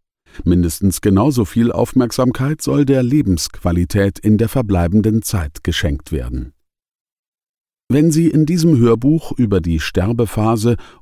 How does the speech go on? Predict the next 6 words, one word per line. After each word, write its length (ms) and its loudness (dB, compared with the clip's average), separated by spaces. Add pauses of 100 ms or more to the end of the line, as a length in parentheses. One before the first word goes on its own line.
oder 260 0
von 320 -2
einem 240 0
sterbenden 640 2
Menschen 460 2
hören, 380 4